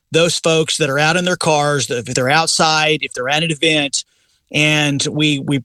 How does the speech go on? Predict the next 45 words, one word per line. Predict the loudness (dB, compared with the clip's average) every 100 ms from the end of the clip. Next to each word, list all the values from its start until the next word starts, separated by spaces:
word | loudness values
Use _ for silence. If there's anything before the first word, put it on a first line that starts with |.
| -2
we | -2 0
promote | 2 2 2
that | 2 2 0 -2
as | -2
much | 0 0
as | -2
we | -2
can, | -2 0 2 2 0 -4 -8 -6
but | 0
there | 2
is | 2
some | 2 0
misconception | 0 -2 -2 -2 0 0 0 0 -2 -4 _ _ -4
that, | 0 0 0 -2
uh, | -2 -2 -6 -6
you | -4
know, | -2
people | 0 2 2 0 -14 _ -4
are | 0
not | 2 2
supposed | 0 2 2 0
to | -2
hear | 0 2
that. | 2 2 0
If |
they | 0 0
do, | 2 0
it's | 0
because | -2 -2 -2 0
of |
where | 0 0
they're | 0
located. | 2 2 0 0 -2 -8 _ _ -4
And | 0
then | 2
we | 4
have | 4 2
other | 0 0
communications | -2 -2 0 0 0 -2 -2 -4 -8 _ -4
that | -2
we | 0
try | 0 0
to | 0 -2
keep | -2 -2
the, | -4